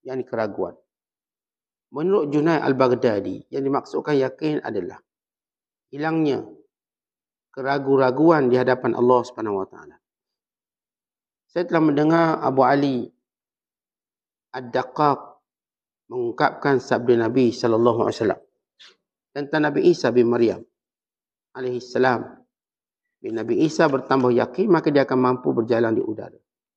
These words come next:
Beliau memberikan petunjuk tentang hal itu terhadap keadaan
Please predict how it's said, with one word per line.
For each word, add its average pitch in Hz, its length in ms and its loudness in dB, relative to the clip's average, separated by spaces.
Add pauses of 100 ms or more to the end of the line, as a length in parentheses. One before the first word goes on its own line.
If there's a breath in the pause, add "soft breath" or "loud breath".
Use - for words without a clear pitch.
(880)
Beliau 139 180 0
memberikan 165 540 2
petunjuk 151 400 0
tentang 135 420 -2
hal 131 60 2
itu 143 240 -4
terhadap 135 400 -4
keadaan 123 640 -2